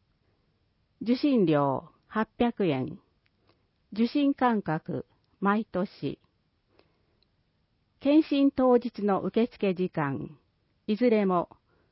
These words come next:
午前九時から九時十五分。午前十時三十分から十時四十五分。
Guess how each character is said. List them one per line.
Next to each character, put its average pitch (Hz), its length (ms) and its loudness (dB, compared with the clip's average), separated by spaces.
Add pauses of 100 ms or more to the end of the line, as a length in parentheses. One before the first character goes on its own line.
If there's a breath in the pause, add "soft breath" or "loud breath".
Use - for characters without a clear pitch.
(200)
午 302 200 2
前 208 220 4
九 233 160 -2
時 185 160 -4
か 135 160 -2
ら 135 200 -6 (200)
九 277 140 0
時 190 180 0
十 208 260 2
五 156 160 2
分。 - 380 -8 (800)
午 285 140 4
前 190 240 2
十 269 240 2
時 196 100 0
三 214 300 2
十 226 160 0
分 151 340 -2
か 143 160 -6
ら 139 160 -8 (480)
十 269 240 2
時 170 120 0
四 220 260 4
十 147 240 -2
五 170 160 0
分。 143 280 -10